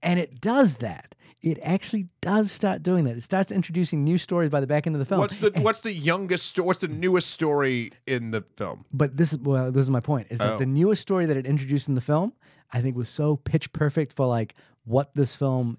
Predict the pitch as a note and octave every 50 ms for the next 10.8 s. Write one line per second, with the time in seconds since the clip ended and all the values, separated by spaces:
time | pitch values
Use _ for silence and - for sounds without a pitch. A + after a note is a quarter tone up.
0 | - _ A#2+ A#2+ G#2+ - - - C3+ B2+ B2+ A#2+ - B2 A2+ A#2+ A2 G#2+ - -
1 | A2+ A#2 A#2 - - G#2+ G#2 - - A#2 A2 G#2+ G#2 G#2+ F#2+ G#2+ G#2 G2 F#2 -
2 | - - - - _ _ - B2 A2+ - B2 A#2 A2+ G#2+ A#2 B2 C3 C3 B2 C3
3 | B2+ A#2+ - D#3 D3 B2+ - C#3+ D3 E3+ A3 D#4 - _ _ _ _ _ _ _
4 | _ _ D3 C#3 B2+ B2 A#2+ - C#3+ C3+ - C3 B2 B2+ B2 A2+ G2+ F#2 - _
5 | - - C3+ B2 B2 A#2+ G2+ - A2+ G#2+ F#2 F2+ - - C#3 C3 C#3 C#3+ C#3 C#3+
6 | D3 C#3+ C#3 C3+ D3 C#3+ C#3 D#3+ G#3 A#3 - - F#3+ E3+ D3 C3+ B2+ B2 - -
7 | - _ C#3 B2 A#2 C3 C3+ C#3 C#3+ C3+ D3+ D#3 D3+ C#3 B2+ C3 B2 B2+ B2 -
8 | - A#2+ A#2 A2+ A2 A2 A2 A2 A2 B2 D3+ E3 F#3+ F3+ - - C3+ A2+ A2 G#2+
9 | G2+ - - - - _ _ _ - - C3 C3 C3+ C#3+ D3+ - D3 A#2+ - -
10 | - D#3 D3 C3 - - A#2+ C#3+ E3 E3+ C3 A2 G#2 G#2+ A2 A2+